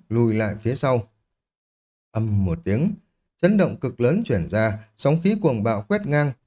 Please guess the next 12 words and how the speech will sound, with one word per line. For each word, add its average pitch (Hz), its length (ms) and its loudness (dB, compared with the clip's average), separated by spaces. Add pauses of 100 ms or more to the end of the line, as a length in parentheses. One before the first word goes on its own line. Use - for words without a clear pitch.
trong 196 180 2
vòng 131 220 0
vài 123 200 2
dặm, 123 200 -2 (240)
cây 120 200 4
cối 113 200 2
đã 175 80 2
bị 170 280 0
phá 117 100 0
hủy 165 280 2 (100)
toàn 107 240 2
bộ, 104 200 2